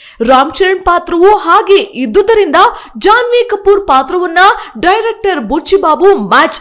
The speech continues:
ಆಗೋ ರೀತಿನೇ ಬರೆದಿದ್ದೇನೆ ಎಂದು ತಿಳಿಸಿದ್ದಾರೆ. ಇನ್ನು ಪೆದ್ದೆ ಚಿತ್ರ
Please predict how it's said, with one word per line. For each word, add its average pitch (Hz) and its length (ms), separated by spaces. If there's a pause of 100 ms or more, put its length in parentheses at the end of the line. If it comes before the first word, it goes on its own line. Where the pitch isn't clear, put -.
ಆಗೋ 254 320
ರೀತಿನೇ 359 540
ಬರೆದಿದ್ದೇನೆ 392 960
ಎಂದು 311 540
ತಿಳಿಸಿದ್ದಾರೆ. 185 680
ಇನ್ನು - 840
ಪೆದ್ದೆ 440 340
ಚಿತ್ರ - 320